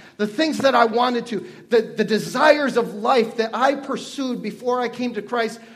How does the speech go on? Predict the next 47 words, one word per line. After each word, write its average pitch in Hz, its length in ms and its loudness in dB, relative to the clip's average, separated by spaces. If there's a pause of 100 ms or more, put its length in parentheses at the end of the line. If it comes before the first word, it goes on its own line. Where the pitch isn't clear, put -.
(180)
are 214 120 2
different 233 640 -2
than 208 180 -4
my 202 160 -4
pursuit 233 600 -10
now. 220 380 -4
I 277 100 2
need 277 260 -4 (380)
to 202 100 -10
be 220 140 -2
mindful 233 680 -2
of 190 180 -12
putting 269 400 -6
off 277 400 -4
the 240 140 0
old 202 260 0
self 151 360 -8 (360)
and 185 200 -2
putting 294 320 -2
on 233 160 2
the 208 60 -2
new 208 240 -4
self. - 520 -14 (480)
I 220 80 -2
mean, 208 280 0
Paul, 269 440 -4
Paul 262 260 -4
gives 208 240 -8
so 302 240 -6
many 277 220 0
different 226 340 -4
analogies. 202 580 -2
One 277 160 -2
of 262 80 0
them 247 300 -4 (300)
is 233 320 0
the, 226 100 -8 (200)
the 233 220 -4
armor 277 320 4
of 285 120 0
God. 302 340 -2 (720)
I 226 60 0
mean, 226 140 0
put 349 400 -2
this, 277 280 -6
put 330 340 -2
on 269 480 0